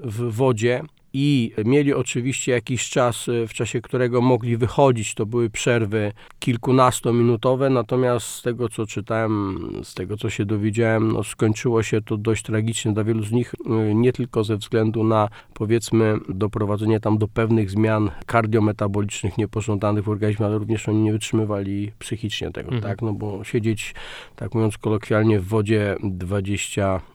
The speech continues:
Speaker 1: godzin na dobę, no to, no, nie każdy, nie każdy takie coś ktoś wytrzyma.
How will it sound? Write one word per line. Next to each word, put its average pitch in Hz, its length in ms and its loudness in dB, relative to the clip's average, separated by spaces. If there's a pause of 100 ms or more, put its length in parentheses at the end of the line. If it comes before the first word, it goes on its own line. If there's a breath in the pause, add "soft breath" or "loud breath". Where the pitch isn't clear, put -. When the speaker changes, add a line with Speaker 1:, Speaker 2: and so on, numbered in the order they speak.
Speaker 1:
godzin 104 540 2
na 101 140 2
dobę, 98 340 -2
no 101 160 0
to, 101 400 -4
no, 98 140 -2
nie 104 120 0
każdy, 95 500 -4
nie 101 140 -4
każdy 95 460 -4 (380 loud breath)
takie 104 300 -4
coś - 160 -6
ktoś 98 220 -6 (180)
wytrzyma. - 580 -8